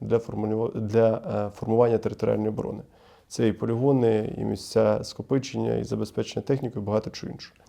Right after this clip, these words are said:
Коли почалися повномасштабні дії, я став до лав територіальної оборони, е, сто дванадцята бригада, сто двадцять восьмий батальйон, четверта рота.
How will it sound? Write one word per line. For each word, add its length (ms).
Коли 220
почалися 580
повномасштабні 720
дії, 320
я 160
став 320
до 120
лав 240
територіальної 600
оборони, 500
е, 180
сто 280
дванадцята 460
бригада, 440
сто 200
двадцять 220
восьмий 260
батальйон, 360
четверта 400
рота. 260